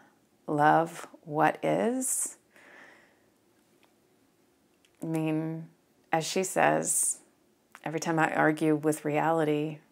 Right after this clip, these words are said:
I lose only a hundred percent of the time. <laughs> So, Loving What Is, Byron Katie's The Work as a way to deal with chronic pain.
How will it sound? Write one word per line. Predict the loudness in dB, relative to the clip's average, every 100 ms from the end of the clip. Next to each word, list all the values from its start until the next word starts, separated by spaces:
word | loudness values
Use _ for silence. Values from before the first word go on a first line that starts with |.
| _ _ _ _ _ _ _ _ _ _
I | -4
lose | 2 2 2 -2 -6 -12 -18 _ _ _ _ -16 -8
only | -4 -4
a |
hundred | -4 -6
percent | -4 -4 -4 -4
of |
the | -2
time. | 2 6 6 6 4 -6
<laughs> | _ _ _ _
So, | -10 -8 0 2 2 0 -6 -14 -16 -16 -16 -18 -20 -20 _ _ _ _ _ _ _ _ _ _ _ _ _ _ _ _ _ _ _ _ _ _ _ _ _ _ _ _ _ _
Loving | 0 2 2
What | 0 0
Is, | -2 -2 -4 -4 -6 -12 _ _ _ _ _ _ _ _ -16 -16 _
Byron | 0 0 -2
Katie's | -2 0 2 0
The | -2
Work | -2 -4 -6 -18 -20 _ _ -16 -10
as | -10
a | -8
way | -6 -6
to | -8 -8
deal | -6 -6
with | -8 -10
chronic | -10 -10 -10
pain. | -14 -12 -12